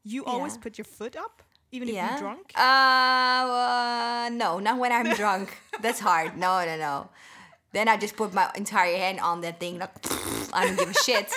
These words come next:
Speaker 1: <laughs> I don't
Speaker 2: But
Speaker 1: give a shit about this.
Speaker 2: Yeah. Everyone has to die sometimes.
Speaker 1: <laughs>
Speaker 2: No, uh, I don't think about that. But yeah, when I'm, like, sober,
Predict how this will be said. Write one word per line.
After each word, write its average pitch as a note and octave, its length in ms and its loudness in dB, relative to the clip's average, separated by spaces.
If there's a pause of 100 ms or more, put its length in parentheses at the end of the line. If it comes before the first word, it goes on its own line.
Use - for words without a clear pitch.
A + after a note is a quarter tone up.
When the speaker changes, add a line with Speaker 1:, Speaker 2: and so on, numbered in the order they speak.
(160)
Speaker 1:
<laughs> - 200 -18
I D4+ 140 -4
don't D#4 140 -6
Speaker 2:
But A3 220 2
Speaker 1:
give C4+ 80 -10
a - 40 -16
shit D4 320 -16
about B3 360 -14
this. C4+ 200 -6
Speaker 2:
Yeah. F#3+ 500 0 (500)
Everyone C4+ 380 4
has A#3+ 200 0
to A#3+ 100 -4
die G#3+ 340 4
sometimes. G#3+ 800 0
Speaker 1:
<laughs> - 60 -14 (380)
Speaker 2:
No, E3+ 420 -2 (160)
uh, F#3 360 6
I B3 120 6
don't C4 160 0
think A#3 200 -2
about E3 280 0
that. D3+ 280 -2
But G3+ 260 -2
yeah, F3 240 2
when G#3+ 160 0
I'm, G3+ 100 0
like, F#3 200 -2
sober, G#3 760 -2